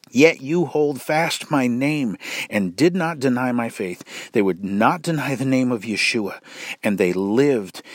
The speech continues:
his faith. "Even in the days of Antipas, my faithful witness." And how, how humbling and how amazing to have Messiah call him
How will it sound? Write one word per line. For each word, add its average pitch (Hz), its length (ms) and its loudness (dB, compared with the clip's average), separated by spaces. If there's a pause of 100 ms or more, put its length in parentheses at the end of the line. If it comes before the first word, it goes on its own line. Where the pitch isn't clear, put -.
(100)
his 120 420 2
faith. - 600 -2 (1040)
"Even 135 480 0 (140)
in 135 160 4
the 117 100 0
days 117 540 2 (360)
of 98 160 -4
Antipas, - 760 -2 (460)
my 90 140 -6
faithful 151 480 0
witness." - 600 -4 (520)
And 101 100 -4
how, - 420 -4 (540)
how - 180 0
humbling 113 640 0 (400)
and 107 120 0
how 139 540 -2
amazing 110 720 0 (1500)
to - 100 -4
have 117 240 0
Messiah 135 680 -2 (240)
call 107 360 -2
him - 280 -16